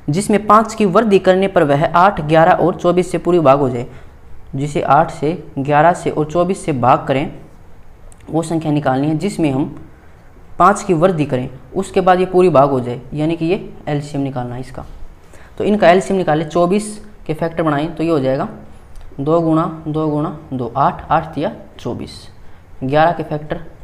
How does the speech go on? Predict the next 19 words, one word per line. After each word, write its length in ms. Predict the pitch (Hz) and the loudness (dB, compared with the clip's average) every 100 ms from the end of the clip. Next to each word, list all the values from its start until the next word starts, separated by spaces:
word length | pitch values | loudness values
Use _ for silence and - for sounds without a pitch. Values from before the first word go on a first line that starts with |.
| - | -8
नहीं 140 | 127 | -6
बनेंगे, 380 | 135 151 190 226 147 | -4 -4 -4 -8 -4
ग्यारह 200 | 147 156 | 0 0
एक 260 | 160 165 - - | 0 -4 -8 -4
अभाज्य 280 | 147 131 147 | 2 2 2
संख्या 320 | 143 123 135 | -4 -6 -6
है, 100 | 139 - - - - - | -10 -12 -16 -16 -8 2
आठ, 240 | 170 214 - - | 2 2 -4 -4
आठ 120 | 165 | -4
इसके 200 | 156 160 | -4 -4
अंदर 120 | 160 135 | -4 -4
है 140 | 117 | -4
ही, 100 | 113 - - - - | -6 -10 -16 -20 -6
तो 60 | 143 | -4
ये 80 | |
इसका 220 | 160 165 160 | -2 0 0
एलसीएम 320 | 160 160 160 | 0 -2 -4
हो 80 | 120 | -2
जाएगा, 260 | 123 127 | -4 -6